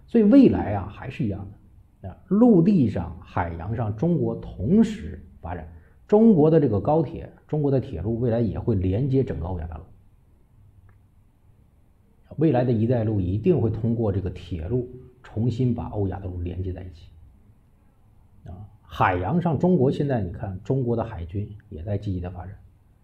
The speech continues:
所以我一直在讲这个美国啊，它在欧亚大陆想围堵中国是不可能得逞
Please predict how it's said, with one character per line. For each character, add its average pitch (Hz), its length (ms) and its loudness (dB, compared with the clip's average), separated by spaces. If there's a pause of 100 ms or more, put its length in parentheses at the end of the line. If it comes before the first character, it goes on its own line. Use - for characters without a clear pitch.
(220)
所 180 160 4
以 - 20 8
我 151 140 6
一 165 80 4
直 156 60 2
在 175 120 6
讲 95 240 0
这 120 80 -2
个 135 80 0
美 92 360 0
国 90 260 -10
啊， 107 120 -10
它 190 280 -6
在 160 220 0
欧 135 240 2
亚 92 140 -4
大 104 140 -6
陆 101 160 -2
想 98 320 -10
围 101 160 0
堵 165 140 4
中 92 160 0
国 - 300 -12
是 - 120 -16
不 156 180 -6
可 - 120 -6
能 87 140 -8
得 85 140 -8
逞 85 120 -14